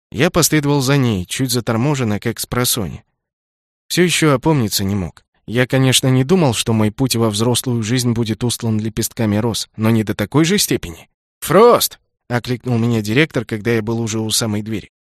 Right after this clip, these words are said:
Обернувшись, я увидел на его лице лёгкую издевательскую усмешку. Сейчас, когда полицейская ушла, ему не было нужды притворяться. «Я совсем забыл поздравить тебя с окончанием школы.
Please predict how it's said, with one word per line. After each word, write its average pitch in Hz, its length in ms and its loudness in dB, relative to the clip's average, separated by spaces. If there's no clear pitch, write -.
Обернувшись, 127 680 0
я 143 160 2
увидел 151 300 0
на 147 100 2
его 143 180 2
лице 143 300 0
лёгкую 151 420 0
издевательскую 123 760 -2
усмешку. 120 560 -2
Сейчас, 151 400 0
когда 107 340 -4
полицейская 110 560 -4
ушла, 131 360 -2
ему 131 260 0
не 143 200 2
было 120 200 -2
нужды 98 340 -4
притворяться. 113 680 -4
«Я 135 260 -4
совсем 247 400 0
забыл 233 320 0
поздравить 202 580 0
тебя 190 220 2
с - 80 0
окончанием 156 720 -2
школы. 101 420 -8